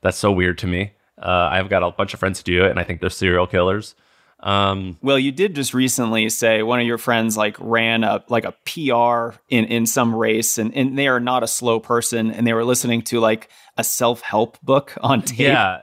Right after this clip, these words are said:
Speaker 1: Nick
Speaker 2: <laughs>
Speaker 1: Bare ran two thirty-nine while listening to, like, a self. I'm like, "What are you, freaking weird? What are you doing?" Just
Speaker 2: <laughs>
Speaker 1: like,
Speaker 2: I
Speaker 1: that's
Speaker 2: couldn't
Speaker 1: like,
Speaker 2: imagine that.
Speaker 1: it's, like, insane to me. Um, I don't know what else is in people's stack. Uh,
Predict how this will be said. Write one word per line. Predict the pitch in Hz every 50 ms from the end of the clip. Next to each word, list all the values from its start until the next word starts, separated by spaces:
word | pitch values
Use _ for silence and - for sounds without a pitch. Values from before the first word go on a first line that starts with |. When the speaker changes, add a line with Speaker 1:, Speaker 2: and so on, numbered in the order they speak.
| - 131
Speaker 1:
Nick | 123 135 143 - -
Speaker 2:
<laughs> |
Speaker 1:
Bare | 131 143 135 113 98
ran | 104 101 98
two | - - 131
thirty-nine | 123 127 117 113 110 107 110 113 107 101 95 92
while | 92 95 95 95 -
listening | - 110 - - 117 107 101
to, | - 107 101
like, | 98 92 -
a | -
self. | - - 101 - -
I'm | 98 101
like, | 101 98 - - - - _ _ _ _
"What | - - 120 -
are | 101
you, | 92
freaking | - _ - _ - - 98 - 101 90 87 87
weird? | 92 98 107 123 127 117
What | 104 113
are | 127
you | 123 -
doing?" | 95 98 117 113 82 - - - 762 -
Just | - - 131 -
Speaker 2:
<laughs> |
Speaker 1:
like, | 98 92
Speaker 2:
I | 123 127
Speaker 1:
that's | - 95 -
Speaker 2:
couldn't | 151 - 127
Speaker 1:
like, | 113 113
Speaker 2:
imagine | 110 110 110 175 190 185
that. | 107 104 110 107 - - - _ _
Speaker 1:
it's, | _ 110
like, | 104 98
insane | 113 98 - - 104 113 123 110
to |
me. | 90 87 82 82 - _ _ _ _ _ _ _
Um, | - 117 117 113 113 110 107 107 101 104 107 - _ _ _ _ _ _ _ _ _ _ _ _
I | 123 135 160
don't | 156 110
know | 98
what | 120 131 127 135
else | 156 - -
is | 120 107 104
in | 90
people's | - 98 - 95 -
stack. | - - 98 87 85 87 - -
Uh, | 113 104 104 -